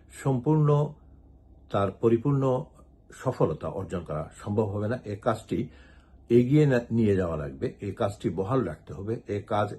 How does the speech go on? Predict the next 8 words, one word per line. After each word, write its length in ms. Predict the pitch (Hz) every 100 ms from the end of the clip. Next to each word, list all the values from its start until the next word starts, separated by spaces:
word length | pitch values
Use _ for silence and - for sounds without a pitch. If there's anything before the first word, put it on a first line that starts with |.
| - - -
এগিয়ে 380 | 110 104 120 123
না-, 240 | 113 110 113
নিয়ে 240 | 110 110 113
যাওয়ার 300 | 117 107 95
জন্য 320 | 104 95 95 - -
চেষ্টা 300 | 113 - 123
থাকতে 300 | - 95 -
হবে 260 | 92 107